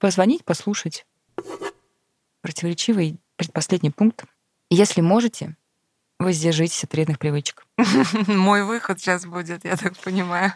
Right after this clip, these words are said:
Speaker 1: Ну, мы в прошлый раз похвастались тем, какие мы молодцы,
Speaker 2: <laughs>
Speaker 1: тем, что Мара бросила курить, Андрей не притрагивался к алкоголю, а я рассказывала, как я выздоровела.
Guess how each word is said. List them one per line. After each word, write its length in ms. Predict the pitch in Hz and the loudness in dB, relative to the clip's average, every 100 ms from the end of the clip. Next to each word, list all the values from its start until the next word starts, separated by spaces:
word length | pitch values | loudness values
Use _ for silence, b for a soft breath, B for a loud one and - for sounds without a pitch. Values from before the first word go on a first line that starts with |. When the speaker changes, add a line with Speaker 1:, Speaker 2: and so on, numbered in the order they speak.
| - | 2
Speaker 1:
Ну, 220 | 208 202 | 4 4
мы 100 | 220 | 2
в 60 | - | 2
прошлый 280 | 220 - | -2 0
раз 160 | 214 233 | -2 -2
похвастались 840 | - - 190 185 170 165 - - 127 | -6 -2 -2 -2 -8 -10 -10 -12 -6
тем, 200 | 180 170 | -4 -4
какие 220 | 160 170 | -6 -6
мы 60 | 170 | -2
молодцы, 640 | 165 165 - 220 302 262 | 0 -2 0 2 2 -2
Speaker 2:
<laughs> 20 | |
Speaker 1:
тем, 160 | - 180 | -4 -6
что 340 | - 170 156 | -2 -2 -2
Мара 240 | 151 175 196 | 0 0 0
бросила 340 | 175 175 170 | -4 -4 -4
курить, 480 | - 170 226 - - - | -6 -4 -4 -4 -16 -10
Андрей 580 | - 156 165 156 151 160 - | -8 -4 -2 -2 -2 -8 -12
не 580 | 160 160 156 156 156 160 | -6 -4 -4 -4 -4 -4
притрагивался 560 | 156 151 147 147 - | -2 0 -2 -4 -8
к 120 | 160 156 | -8 -8
алкоголю, 680 | 151 160 165 220 185 156 - - | -4 -2 2 4 4 0 -4 -4
а 160 | 151 147 | -2 2
я 360 | 165 175 160 - | 2 2 0 -4
рассказывала, 360 | 160 - 156 151 | -8 -4 -4 -4
как 120 | - | -2
я 80 | 160 | 2
выздоровела. 540 | 233 214 165 151 170 | 2 2 0 0 -2